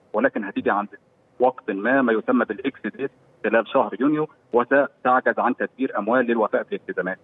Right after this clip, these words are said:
اللي بيخلي الأمر مثير للقلق هو حجم الاستقطاب السياسي اللي موجود في الولايات المتحدة ما بين الديمقراطيين والجمهور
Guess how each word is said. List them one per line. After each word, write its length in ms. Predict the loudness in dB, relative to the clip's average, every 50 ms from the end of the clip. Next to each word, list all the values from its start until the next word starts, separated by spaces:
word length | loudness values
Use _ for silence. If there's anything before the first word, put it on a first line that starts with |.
| _
اللي 120 | -2 0 0
بيخلي 360 | 0 2 2 0 2 2 2
الأمر 300 | 2 2 0 2 2 0
مثير 300 | -2 -4 -4 _ -6 -4
للقلق 360 | -4 -4 0 0 0 0 0 -2 -6 _ _ _ _ _ 2
هو 160 | 4 4 4
حجم 340 | 2 2 -2 -2 0 2 0
الاستقطاب 600 | 0 0 -4 -6 _ -8 -10 -2 0 0 2 2
السياسي 340 | -2 -8 _ -2 -2 -2 -2 -2
اللي 120 | -6 -4
موجود 220 | -4 -4 -4 -4 -6
في 80 | -6
الولايات 260 | _ -2 -2 -2 -2 -4
المتحدة 480 | -8 -10 -6 _ -6 -6 -6 -12 -6
ما 100 | -4 -2
بين 200 | 2 4 4 4
الديمقراطيين 560 | 4 2 -2 -4 -2 -2 -2 0 2 0 2
والجمهور 320 | 4 2 2 2 -4 -6